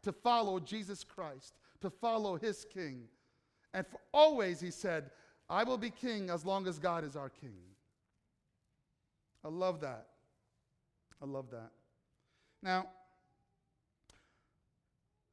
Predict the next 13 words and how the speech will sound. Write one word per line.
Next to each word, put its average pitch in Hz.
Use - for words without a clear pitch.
we 175
talked 220
about 185
him 196
recovering 180
the 170
ark. 175
Remember 175
that? 190
Being 165
crowned 156
and 113
dancing. 160